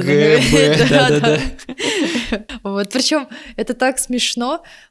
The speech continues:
Speaker 2: То есть, э, все вот эти вот моменты, раскрывающие, происходят в Централе. И знаешь, вот этот момент передачи информации, когда они пытаются не спалиться, они в таких максимально очевидных местах это всё делают. Ну, то есть,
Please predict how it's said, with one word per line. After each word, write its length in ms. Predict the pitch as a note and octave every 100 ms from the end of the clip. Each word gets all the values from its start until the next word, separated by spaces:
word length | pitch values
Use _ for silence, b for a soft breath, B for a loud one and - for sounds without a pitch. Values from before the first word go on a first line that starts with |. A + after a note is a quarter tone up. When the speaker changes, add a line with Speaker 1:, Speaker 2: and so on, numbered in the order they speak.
| _
Speaker 2:
То 140 | - A#3+
есть, 240 | A#3+ -
э, 240 | A3+ G#3+ -
все 340 | - B3 B3
вот 140 | A3
эти 220 | A3 A3+ G#3+
вот 140 | G3
моменты, 640 | G3 F#3 G#3+ E4 - C#4+ A3
раскрывающие, 1080 | G3+ - G3+ G3 G3 F#3+ F#3 - F3 E3 D#3
происходят 420 | - F#3+ F#3 G#3+ G3+
в 40 | -
Централе. 520 | G3 G3+ A#3+ F4+ G#3
И 20 |
знаешь, 240 | G#3+ D#4+
вот 140 | A#3+ A3+
этот 160 | A3
момент 300 | G#3+ A3 A3+ A3+
передачи 420 | F#3+ G3 G#3+ -
информации, 560 | F#3 G3 F#3+ D4 F#4 B3+
когда 200 | F#3+ G3
они 80 |
пытаются 560 | F#3 G3 A3 G3+ F3+ F#3
не 280 | F3 D#3 F3+
спалиться, 500 | - F#3+ G3 D#4 -
они 120 | G3
в 60 | F#3+
таких 260 | G#3 -
максимально 520 | A#3 G#3 - A#3+ A3+ F3+
очевидных 440 | - G#3+ F#3+ F3+
местах 420 | F#3 - C#4 D#4
это 120 | D#4
всё 180 | G3+ -
делают. 460 | F3 F3 D#3+ D#3 D3+ B B B B _ -
Ну, 80 | F#3+
то 120 | G#3+
есть, 240 | F#3+ F#3+